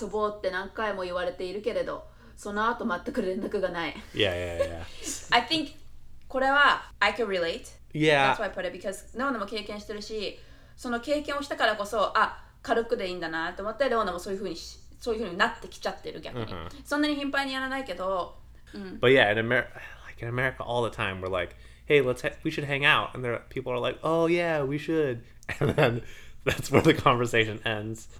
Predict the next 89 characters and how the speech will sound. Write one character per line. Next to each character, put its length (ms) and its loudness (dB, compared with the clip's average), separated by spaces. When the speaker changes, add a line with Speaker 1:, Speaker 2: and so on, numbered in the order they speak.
Speaker 1:
だ 100 -4
か 100 -4
ら、 280 -4
あ 20 -8
の、 480 -6
逆 340 -10
に 380 -4
レ 80 -6
オ 100 -6
ナ 140 -6
が 100 -6
そ 120 -8
う 20 -4
い 40 -4
う 40 -4
ふ 40 -6
う 40 -6
に 100 -6
言 80 -6
わ 60 -4
れ 100 -4
た 120 -6
ら、 340 -2
普 100 -18
通 140 0
だ 100 6
と 80 0
ね、 100 -2
日 60 -6
本 160 -4
人 160 -6
だ 80 -2
と、 420 0
言 140 -4
わ 120 0
れ 100 0
た 140 -4
方 180 -2
が 120 -2
た 120 -6
ま 120 -2
に、 120 -6
あ、 200 -4
自 160 -6
分 160 -2
か 100 -6
ら 80 -2
や 40 0
っ 40 -2
た 80 -6
方 80 2
が 100 2
い 60 0
い 20 -4
の 80 -8
か 80 -2
な 120 0
と 100 -6
思 100 -6
っ 40 -4
て、 120 -10
逆 260 -6
に 80 -6
連 160 -4
絡 160 -8
す 140 -10
る 100 -4
人 180 -8
が 100 -2
い 60 -4
る 100 -6
と 100 -4
思 200 -4
う 20 -4
の 80 -10
ね。 380 -10
Speaker 2:
う 60 -8
ん 20 -4
う 40 -6
ん。 40 -6
Speaker 1:
Because 300 0
I 220 6
also 240 -4
feel 240 -6
the 80 -12
same 200 -10
way. 200 -10
Speaker 2:
Right, 240 -4
right. 300 -6